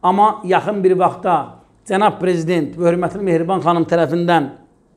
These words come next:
e, atılan addımlar əhalinin maddi rifahını yaxşılaşdıracaq. Bir daha vətəndaşları buradan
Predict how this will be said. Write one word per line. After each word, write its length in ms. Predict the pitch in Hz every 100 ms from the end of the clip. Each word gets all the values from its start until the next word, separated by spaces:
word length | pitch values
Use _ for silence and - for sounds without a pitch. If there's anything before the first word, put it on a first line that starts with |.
| _ _ _ _ - _ _ _ _ _ _
e, 320 | 180 180 165 180
atılan 420 | 180 175 202 202
addımlar 680 | 196 165 170 180 190 214 220 - _ -
əhalinin 460 | 170 190 190 202
maddi 380 | 185 185 175 180
rifahını 380 | 175 151 175 185 - -
yaxşılaşdıracaq. 1080 | 185 165 - 190 - 208 190 170 202 202 196
Bir 200 | 240 208
daha 240 | 196 196 165
vətəndaşları 640 | 170 190 180 175 196 185 175
buradan 380 | 165 170 143